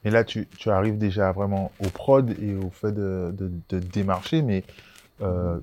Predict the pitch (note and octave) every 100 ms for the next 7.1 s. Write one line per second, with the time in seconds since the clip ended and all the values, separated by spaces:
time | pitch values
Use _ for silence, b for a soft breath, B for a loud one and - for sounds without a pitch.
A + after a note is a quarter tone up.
0 | - F#2+ G2 - G#2 G2+ G2+ F#2+ F#2+ G2+
1 | G2 G2+ F#2+ F#2+ F#2+ F2 G2+ - G2 F#2+
2 | - B2 A2 - G#2+ B2 G2+ F#2 F#2 F2
3 | D#2+ B B B _ F#2+ F#2+ G2 G2 G2+
4 | F#2 G2 A2 G2 A2 A#2+ G#2+ G2 F#2 F#2+
5 | - G#2+ A#2+ B2+ A2 A2 G2 G#2 F#2 G2
6 | F#2 F#2+ F#2 F2+ F#2 - F#2+ F#2 A2 C3+